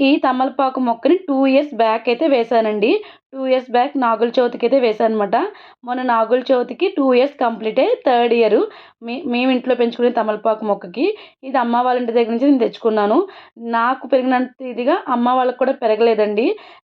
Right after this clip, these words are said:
నేనైతే ఇవి, ఈ రెండు కుండీలు, కొత్త కుండీలు తెచ్చుకుని అయితే వేసుకున్నాను అనమాట. ఇవి ప్లాస్టిక్ కుండీలు.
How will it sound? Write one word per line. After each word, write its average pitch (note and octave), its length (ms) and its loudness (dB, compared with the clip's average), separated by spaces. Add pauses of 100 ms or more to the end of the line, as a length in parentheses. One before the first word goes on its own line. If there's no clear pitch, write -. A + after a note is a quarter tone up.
(120)
నేనైతే C4+ 420 0
ఇవి, C#4+ 140 4 (380)
ఈ C4 140 -12
రెండు A#3+ 240 0
కుండీలు, C#4+ 340 2
కొత్త B3+ 220 -2 (100)
కుండీలు C#4 320 2
తెచ్చుకుని B3+ 300 -2
అయితే D4+ 180 2
వేసుకున్నాను A#3+ 400 -2
అనమాట. G#3+ 300 -2 (460)
ఇవి E4 180 0
ప్లాస్టిక్ B3 540 -2
కుండీలు. A3+ 420 2